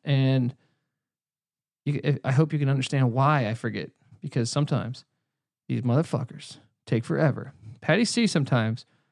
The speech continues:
will wait until, like, three minutes before the tip-off. And I'm like, "Bro, the point is, is for the people to see the fucking picks." He doesn't get it. <laughs> I don't, I just should turn this episode into how much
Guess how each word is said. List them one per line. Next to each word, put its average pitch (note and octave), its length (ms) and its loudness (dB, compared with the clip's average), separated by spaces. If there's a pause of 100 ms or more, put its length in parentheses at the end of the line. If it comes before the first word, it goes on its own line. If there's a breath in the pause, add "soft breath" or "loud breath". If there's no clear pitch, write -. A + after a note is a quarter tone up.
(240)
will D3 100 4
wait D#3+ 240 4
until, D#3+ 200 2
like, B2 180 2
three F3 380 2
minutes E3+ 280 4
before C#3+ 240 0
the B2 80 0
tip-off. - 520 -4
And D3+ 120 0
I'm D3+ 80 4
like, C3+ 160 2
"Bro, A#2 320 0 (640)
the C#3 80 0
point G3+ 340 4
is, C3 320 2 (500)
is - 140 -4
for F3 220 4
the C#3 80 2
people D3+ 600 0
to D3 100 0
see F#3+ 240 2
the D3+ 100 6
fucking E3+ 400 2
picks." - 540 0 (760)
He F3+ 60 6
doesn't F#3 240 6
get G#3 220 6
it. C#3+ 240 -2 (520)
<laughs> - 400 -20
I - 1400 -10
don't, D3+ 60 4
I D#3 220 4
just F#3 340 -4
should D#3 160 0
turn E3+ 180 4
this D3 120 2
episode D3 480 2
into A#2+ 240 0
how C#3 180 0
much C3+ 320 0